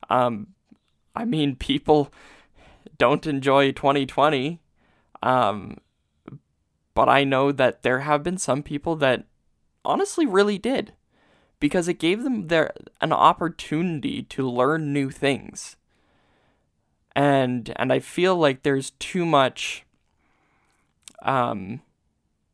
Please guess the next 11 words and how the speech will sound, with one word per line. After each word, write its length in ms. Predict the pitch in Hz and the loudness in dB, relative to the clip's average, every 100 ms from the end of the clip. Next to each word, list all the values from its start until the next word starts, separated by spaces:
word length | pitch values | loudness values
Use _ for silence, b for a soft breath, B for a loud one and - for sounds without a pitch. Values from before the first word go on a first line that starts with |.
| _ _ _ _ _ _ _ _ _ _ _ _ _ _ _ _ _ _ _ _ _ b b - | _ _ _ _ _ _ _ _ _ _ _ _ _ _ _ _ _ _ _ _ _ b b 2
I 100 | 143 | 4
don't 180 | 139 139 | 4 0
even 220 | 127 123 | -2 2
know 140 | 127 | 2
what 300 | 120 127 85 | 2 2 0
word 340 | 113 127 123 - | 0 0 -2 -2
to, 340 | 127 123 104 | -2 0 -2
to 200 | - 131 | -6 -10
use 360 | 120 131 135 - | -4 -2 -2 -4
for 300 | - 123 117 | -6 -4 -4
it. 340 | 101 - - | -4 -10 -18